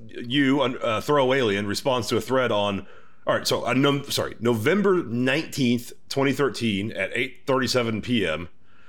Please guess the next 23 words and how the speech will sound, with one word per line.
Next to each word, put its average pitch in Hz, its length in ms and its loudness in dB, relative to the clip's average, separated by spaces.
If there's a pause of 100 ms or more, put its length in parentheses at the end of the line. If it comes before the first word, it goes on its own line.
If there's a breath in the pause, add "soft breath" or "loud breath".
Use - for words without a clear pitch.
(420 soft breath)
you, 151 320 2
Throw 151 400 4
Alien, 98 380 0
so 110 80 0
that's 95 140 -2
Throw 101 340 2
Alien, 73 340 -6
responds 139 480 -2
to 170 80 4
a 156 60 2
thread 131 280 2
on 117 140 0
r 110 280 2
Ask 113 260 -2
Reddit 90 240 -2
titled 92 360 -4
"Alien 147 440 2
Abductees 127 400 2
of 120 100 0
Reddit 104 220 2
are 107 120 -4
people 104 300 -2
who 98 140 -2